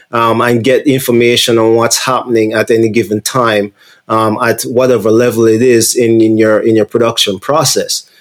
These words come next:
The second is horizontal integration, and that's where you start to look across your value chain. So you're looking at data, um, coming from your supplier and data coming from your customer and, and data within your own manufacturing environment.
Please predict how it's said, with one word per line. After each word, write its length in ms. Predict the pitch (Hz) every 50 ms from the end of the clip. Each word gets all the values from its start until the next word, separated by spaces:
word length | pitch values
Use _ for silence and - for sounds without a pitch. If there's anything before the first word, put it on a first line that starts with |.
| _ _ -
The 80 | -
second 400 | - - 160 175 175 - 151 143
is 140 | 131 120 -
horizontal 720 | - - 151 139 131 120 104 120 127 143 156 147 135 113 107
integration, 760 | 110 113 - 113 101 107 110 107 104 - - - 107 104 104
and 140 | 107 110 110
that's 220 | 117 113 - -
where 80 | 117 110
you 80 | 113
start 320 | 117 - - 123 107 101 -
to 60 | 107
look 180 | 107 107 -
across 640 | - 104 - - - 160 160 156 135 110 107 - -
your 160 | - 110 107
value 320 | 98 110 120 117 110 104 101
chain. 400 | 101 - 113 101 92 92 87 - - 98 - - _ -
So 240 | - - 117 113 110
you're 220 | 110 113 117 120
looking 280 | 123 127 120 - 127 117
at 240 | 110 107 104 95
data, 500 | 92 131 135 135 135 135 131 117 117 - - -
um, 320 | - 113 110 110 110 107 101
coming 340 | - - 127 117 113 110 113
from 520 | - - - 113 110 110 104 104 101 - _ - - _ -
your 280 | - 113 113 113 110
supplier 720 | 110 - 123 101 - - 139 139 135 127 110 101 101 101 - _ _ _
and 200 | - 110 113 113
data 300 | 107 131 139 143 143 170
coming 280 | 151 - - 127 120 123
from 220 | 120 - 117 113
your 80 | 120 123
customer 600 | - - 143 151 - - - 117 101 90 87 - _ _ - - - -
and, 220 | 110 117 117 120
and 260 | 117 113 117 117 110 104
data 300 | 131 139 139 135 127 120
within 320 | 120 120 117 120 120 117
your 140 | 113 113 117
own 300 | 120 123 120 113 113 110
manufacturing 760 | 113 117 117 117 110 - 120 113 110 - - - 117 104 104
environment. 720 | 104 104 98 98 117 123 127 123 110 101 98 95 92 -